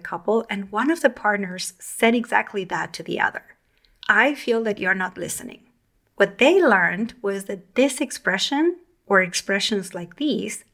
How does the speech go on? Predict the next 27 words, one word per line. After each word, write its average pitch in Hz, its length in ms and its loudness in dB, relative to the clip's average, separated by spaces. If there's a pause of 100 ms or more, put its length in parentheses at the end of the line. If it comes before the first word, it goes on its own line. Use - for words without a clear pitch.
(160)
led 185 320 0
them 220 180 -2
to 240 180 -4
arguments. - 840 -2 (360)
Because 208 460 2
since 202 280 -6
these 208 240 -2
expressions 202 880 0 (160)
are 175 460 2 (200)
judgments 190 840 -4
or 175 160 0
evaluations, 165 1080 -2 (480)
then 240 460 0 (160)
the 208 140 4
other 240 200 6
person 254 400 0
is 254 160 -2
likely 196 340 -2
to 220 100 -10
get 190 240 -6
defensive 185 680 0
or 180 480 2 (200)
to 185 120 0
go 180 240 4
on 202 120 4
an 220 140 -2
offensive. - 800 -4